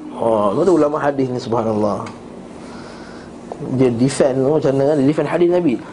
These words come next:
Taklah buat tu melainkan untuk defend hadis Nabi, untuk defend amalan tadi. Ha? Maka dia kata apa? Al-Hakim berkata dalam kitab Al-Mustadrak setelah mengutip hadis Aisyah yang marfu', yang sabit daripada Nabi sallallahu alaihi wasallam.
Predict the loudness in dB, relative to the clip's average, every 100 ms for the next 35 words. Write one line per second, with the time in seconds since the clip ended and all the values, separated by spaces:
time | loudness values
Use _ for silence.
0 | -4 0 2 2 2 -2 -2 0 0 2
1 | 0 2 0 2 2 2 2 4 4 4
2 | 0 -2 -2 2 4 4 2 2 0 0
3 | 0 2 0 2 0 -2 -10 -20 -20 -20
4 | -18 -18 -16 -16 -16 -6 0 0 0 -8
5 | -16 -18 -14 -14 -12 -6 -2 2 2 2
6 | 2 -2 -4 -20 -20 -20 -20 -20 -18 -18
7 | -18 -18 -16 -16 -8 -2 0 0 -2 0
8 | 0 0 0 -2 0 0 0 0 -2 -2
9 | -4 -4 -2 0 0 -2 -4 0 0 2
10 | 0 0 -4 0 0 0 0 0 2 2
11 | 2 2 -2 0 -2 -2 -8 -20 -20 -18
12 | -18 -2 0 0 0 0 0 -2 0 2
13 | 2 0 0 0 0 -2 0 0